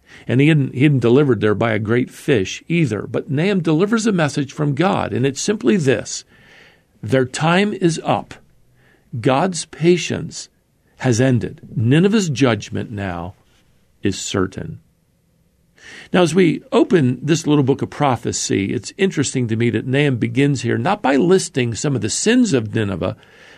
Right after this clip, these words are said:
but by listing some of the attributes of God. Verse two says, "The Lord is a jealous and avenging God who takes vengeance on his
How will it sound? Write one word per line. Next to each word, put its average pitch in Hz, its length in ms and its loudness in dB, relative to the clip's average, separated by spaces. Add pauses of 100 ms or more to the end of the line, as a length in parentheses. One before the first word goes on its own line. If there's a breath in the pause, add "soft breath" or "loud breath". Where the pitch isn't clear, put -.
but 160 120 -2
by 160 140 2
listing 175 500 0
some 170 260 0
of 160 80 0
the 139 220 2
attributes 120 920 -2 (220)
of 143 180 -4
God. 131 400 0 (1080 soft breath)
Verse 131 200 0
two 143 200 2
says, 110 580 0 (680)
"The 156 100 4
Lord 156 400 6
is 113 140 2
a 120 60 2
jealous 110 760 -4 (100)
and 135 140 2
avenging 120 600 4
God 120 380 0
who 131 120 2
takes 131 280 0
vengeance 107 840 -2 (340 loud breath)
on 117 180 -2
his 110 220 2